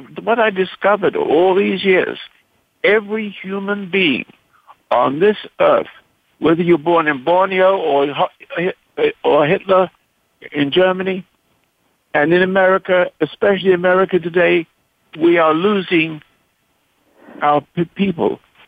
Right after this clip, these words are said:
to perversions. There's more people with perversions and sicknesses and wickedness and cruelties and bullying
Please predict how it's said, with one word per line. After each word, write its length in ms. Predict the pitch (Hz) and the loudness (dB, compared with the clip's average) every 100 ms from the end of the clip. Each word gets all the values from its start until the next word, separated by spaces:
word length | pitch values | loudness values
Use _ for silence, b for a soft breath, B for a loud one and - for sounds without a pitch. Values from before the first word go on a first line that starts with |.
| _ - | _ 0
to 140 | 147 | 0
perversions. 800 | - 156 147 190 175 - 78 62 - _ _ _ _ _ - | 2 -2 2 2 2 -4 -10 -12 -20 _ _ _ _ _ -4
There's 200 | 151 147 | -2 0
more 380 | 175 190 185 - _ - | 0 2 0 -2 _ -8
people 340 | 185 175 185 175 | -6 -4 -4 -2
with 140 | 165 | -6
perversions 680 | - 151 175 175 170 165 160 | -8 -4 0 0 -2 -4 -4
and 180 | 160 156 | -4 -2
sicknesses 600 | 190 - 175 156 170 151 | -6 -4 -4 -2 -2 0
and 160 | 156 147 | -2 0
wickedness 520 | 170 175 170 170 160 | -2 0 -4 -4 -6
and 160 | 151 139 | -6 -6
cruelties 640 | - 175 170 170 175 165 - _ b b | -2 0 0 -2 -2 -4 -8 _ b b
and 220 | 151 139 | -4 -2
bullying 540 | 160 180 175 175 180 | 2 2 2 0 -4